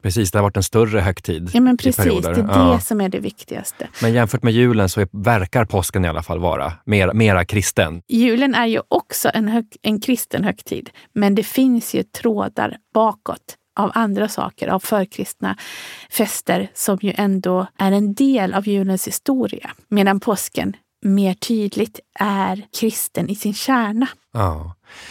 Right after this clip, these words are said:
Speaker 1: Men det här med att vi inte vet egentligen så mycket om var de kommer ifrån och hur, inte det är någonting ganska bra? Jag tänker, då får man ju verkligen sätta sig in mer i, i människans behov och verklighet sådär, eller?
Speaker 2: Jo, och sen så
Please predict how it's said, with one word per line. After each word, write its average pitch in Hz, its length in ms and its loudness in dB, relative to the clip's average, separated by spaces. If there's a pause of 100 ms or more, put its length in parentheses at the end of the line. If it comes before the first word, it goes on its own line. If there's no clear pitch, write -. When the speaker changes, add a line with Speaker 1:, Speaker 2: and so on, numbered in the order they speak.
(180)
Speaker 1:
Men 147 280 4
det 165 80 0
här 170 120 4
med 175 80 4
att - 120 -4
vi 175 40 0
inte 151 200 0
vet 147 540 -2
egentligen 87 400 -2
så 104 120 -2
mycket 104 280 0
om 113 180 4
var 101 120 4
de 95 100 4
kommer 90 360 2
ifrån 90 520 0
och 87 80 -2
hur, 90 460 0
inte 139 260 0
det 156 60 0
är 190 40 0
någonting 143 320 0
ganska 120 280 -2
bra? 110 380 0
Jag 98 100 -2
tänker, 127 300 0
då 127 80 0
får 151 140 -2
man 160 140 6
ju 156 60 4
verkligen 113 540 2
sätta 113 240 0
sig 110 100 2
in 101 80 4
mer 123 240 4
i, 104 180 2
i 107 60 2
människans 101 500 2
behov 104 520 0
och 90 400 2
verklighet 107 520 0
sådär, 87 180 -2
eller? 165 260 2 (200)
Speaker 2:
Jo, 247 300 0 (140)
och 302 200 -2
sen 240 200 0
så 277 220 0